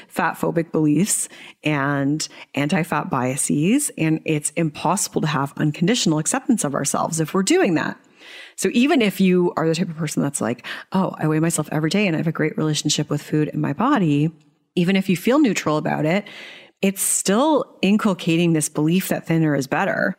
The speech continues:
And the good relationship you have with yourself is likely conditional. Because if you really did feel neutral about it, then you wouldn't need that data. You wouldn't need that information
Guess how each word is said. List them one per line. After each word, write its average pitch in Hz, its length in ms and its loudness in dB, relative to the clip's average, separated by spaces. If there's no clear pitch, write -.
And 165 180 2
the 165 60 2
good 190 200 -2
relationship 170 680 0
you 156 80 0
have 175 300 0
with 151 100 0
yourself 139 400 -2
is 143 180 -4
likely 160 600 -2
conditional. - 640 -2
Because 165 480 0
if 180 280 0
you 196 160 4
really 262 400 4
did 226 280 2
feel 185 200 0
neutral 180 400 2
about 120 240 0
it, 120 180 0
then 160 160 2
you 156 100 2
wouldn't 180 300 2
need 160 260 2
that 151 220 -4
data. - 340 -2
You 190 100 0
wouldn't 175 200 2
need 165 160 2
that - 180 -2
information - 720 -4